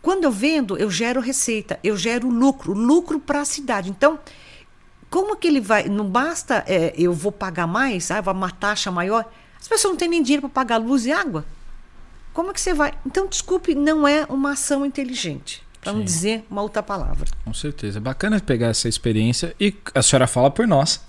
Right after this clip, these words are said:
Speaker 2: <laughs> por todos os nossos comerciantes da cidade.
Speaker 1: Sabe, eu acho que eu até
Speaker 2: Porque
Speaker 1: gostaria, fica aqui
Speaker 2: é.
Speaker 1: o convite, vai conversar com a gente na associação comercial. Quem sabe nós podemos buscar parceiro pra patrocinar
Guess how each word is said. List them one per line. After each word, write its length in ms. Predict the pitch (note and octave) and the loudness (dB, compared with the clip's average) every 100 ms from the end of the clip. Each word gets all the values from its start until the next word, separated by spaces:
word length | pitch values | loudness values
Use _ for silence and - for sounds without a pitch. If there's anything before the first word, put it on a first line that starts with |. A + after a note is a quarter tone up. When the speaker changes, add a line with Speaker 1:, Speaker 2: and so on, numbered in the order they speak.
| - | 4
Speaker 2:
<laughs> 460 | G3 G#3+ - - - | 4 6 0 -2 -4
por 140 | B2 | -2
todos 280 | A2 C#3 D3 | 4 4 6
os 60 | D3 | 6
nossos 220 | C3+ - | 4 4
comerciantes 680 | E3+ D3+ D3+ F3 C#3+ C#3 B2+ | 2 4 4 4 2 2 0
da 120 | C3 | 0
cidade. 400 | - D#3 A2 G2 | 0 2 2 2
Speaker 1:
Sabe, 180 | C4+ F#3+ | 0 4
eu 100 | G3 | 4
acho 120 | C4 | 4
que 40 | G4+ | 0
eu 40 | |
até 140 | G4+ A#4 | 0 0
Speaker 2:
Porque 120 | F#4+ | 2
Speaker 1:
gostaria, 440 | G#4 - E4+ D4+ | 2 4 4 4
fica 140 | F4 F4 | 2 2
aqui 120 | - | 2
Speaker 2:
é. 40 | |
Speaker 1:
o 60 | F4 | 2
convite, 440 | F4 C#4 C4 D#4+ | 2 4 2 2
vai 120 | C4 E4+ | 0 0
conversar 340 | F4 E4+ D#4 | -2 -2 0
com 100 | D4+ | 0
a 20 | |
gente 80 | B3+ | 0
na 40 | |
associação 360 | B3+ B3 A#3+ A#3 | 2 2 4 4
comercial. 400 | A3 G#3+ - D4+ | 4 0 0 -2
Quem 160 | - F#4+ | -2 -2
sabe 300 | - F4 C#4+ | 2 2 2
nós 160 | D4 | 0
podemos 320 | - A#3+ A#3 | 0 -2 -2
buscar 260 | G#3 - A3+ | -4 -4 -4
parceiro 640 | A3+ G3+ - - B3 A#3+ | -4 -6 -4 -2 0 -2
pra 120 | - | -4
patrocinar 840 | G3 F#3+ - F3+ F3 F3+ E3+ E3+ E3+ | -4 -6 -6 -8 -6 -4 -2 -2 -4